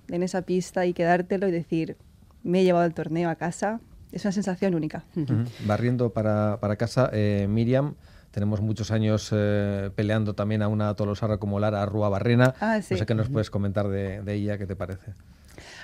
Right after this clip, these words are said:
Speaker 1: Bueno, con Lara y yo, pues, eh, uf, nos llevamos genial, somos casi de la misma época, edad, hemos competido desde pequeñas hasta ahora y es una de, bueno, con las que mejor me llevo del circuito.
Speaker 3: Ujú.
Speaker 1: Mm, sí.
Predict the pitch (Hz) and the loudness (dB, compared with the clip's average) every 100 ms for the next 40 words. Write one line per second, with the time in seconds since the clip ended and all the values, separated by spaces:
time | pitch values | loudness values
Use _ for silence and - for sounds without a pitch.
0 | - 202 185 190 190 185 185 185 185 170 | -2 2 2 0 2 4 4 4 4 0
1 | 165 151 101 - 202 175 180 175 185 - | -2 -8 -10 -10 -8 -2 0 2 0 -2
2 | 208 185 185 202 202 190 180 185 180 180 | 0 2 4 4 4 0 0 -2 -2 -2
3 | 196 175 160 165 185 165 151 156 - - | 0 2 0 -2 -2 -2 -2 -6 -12 -20
4 | - - - - 185 196 196 202 180 175 | -20 -20 -6 -2 -2 -2 0 2 4 6
5 | 185 196 - 180 180 - 170 190 190 185 | 6 6 2 -2 0 -2 0 2 2 2
6 | 185 180 196 208 220 226 226 190 170 175 | 0 0 0 0 2 2 0 -4 -4 0
7 | 170 196 214 240 254 240 - - 190 180 | 2 4 4 4 0 -6 -14 -6 0 2
8 | 175 196 180 175 170 170 160 196 - 175 | 2 2 2 2 2 0 -2 -6 -6 -4
9 | 170 180 170 185 185 180 175 175 190 - | -2 -2 -4 -2 0 2 2 0 -4 -6
10 | 180 220 - - 123 110 123 160 170 - | -4 -4 -8 -6 0 0 0 -4 -12 -18
11 | - - | -14 -14